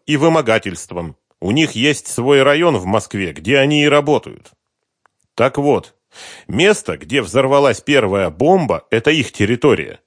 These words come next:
Они знали о готовящемся взрыве». «Интересно», Славин потёр подбородок.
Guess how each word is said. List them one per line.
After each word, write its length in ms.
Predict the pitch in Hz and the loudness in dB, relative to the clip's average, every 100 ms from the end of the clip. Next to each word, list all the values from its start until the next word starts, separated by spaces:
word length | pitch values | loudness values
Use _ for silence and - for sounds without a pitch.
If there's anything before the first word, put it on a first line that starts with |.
| _ | _
Они 300 | 78 101 131 | -4 0 0
знали 500 | 110 85 110 160 139 | -2 -2 0 2 2
о 100 | 98 | 0
готовящемся 760 | 92 104 120 90 - 95 87 104 | 0 0 -2 -2 -6 -8 -6 -6
взрыве». 500 | 90 135 127 71 50 _ _ _ _ _ _ _ _ _ _ _ _ | -2 -2 -2 -6 -14 _ _ _ _ _ _ _ _ _ _ _ _
«Интересно», 1080 | 71 82 85 135 151 147 135 120 139 147 143 - - - - _ | -14 -12 -6 -2 2 4 4 2 0 0 0 -8 -20 -20 -20 _
Славин 560 | - 90 80 73 76 | -10 -6 -6 -8 -12
потёр 360 | - 90 - 80 | -8 -6 -4 -4
подбородок. 680 | - 76 82 85 80 73 | -6 -8 -6 -6 -6 -12